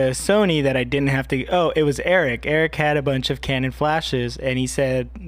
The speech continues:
surprisingly, they work on the Sony, so I didn't have to go Sony with my flashes.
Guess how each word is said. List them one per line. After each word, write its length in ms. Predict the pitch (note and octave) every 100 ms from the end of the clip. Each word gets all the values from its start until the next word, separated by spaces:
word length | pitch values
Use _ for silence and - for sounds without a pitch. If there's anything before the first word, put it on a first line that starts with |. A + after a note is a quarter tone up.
| -
surprisingly, 600 | C3 C#3 C3 C3 B2+ B2
they 160 | B2
work 460 | A#2+ A#2+ B2 A#2+ -
on 160 | A#2 A2+
the 80 |
Sony, 360 | A2 B2 A#2+ A2
so 200 | - A2+
I 120 | B2
didn't 200 | C#3+ A2+
have 200 | A#2+ A#2 -
to 80 |
go 280 | G#2+ G#2 G2 - -
Sony 400 | - - A2 G#2+
with 140 | G2+ G2+
my 100 | G2
flashes. 680 | - G2+ G2+ - F#2+ -